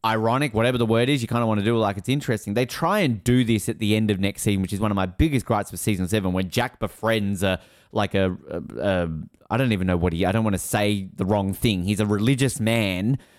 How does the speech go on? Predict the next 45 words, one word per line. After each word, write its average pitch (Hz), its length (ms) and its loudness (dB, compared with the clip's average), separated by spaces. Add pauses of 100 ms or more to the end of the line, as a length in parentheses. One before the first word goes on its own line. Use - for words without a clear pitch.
(140)
who 110 140 0
basically 107 500 0
Jack 113 220 0
has 113 200 -2
to 110 80 -4
work 123 360 0
with, 101 160 0
who 101 80 2
generally 107 340 0
he's 98 100 -6
been 98 120 -2
fighting 92 420 -2
against, 90 420 -4
and 95 100 -6
it's - 120 -12
very 113 340 -2
on 87 160 -4
the 82 60 -4
nose. 82 380 -4
It's 78 140 -14
very 95 200 0
preachy. - 520 -8 (420)
But, 110 180 2
um, 101 480 0 (160)
this 143 300 0
is 107 140 0
kind 104 200 -2
of 87 60 -6
the 87 40 -10
stuff, 92 200 -2
but 101 100 -6
that's 117 160 -2
just, 135 140 -4
like, 127 160 -2
having 139 300 0
Jack, 107 420 -4
like, 90 320 -4
"I 98 160 0
don't 95 380 -2
know 90 160 0
if - 100 -8
I 87 100 -2
can 82 200 -4
do 85 280 0
this." - 380 -6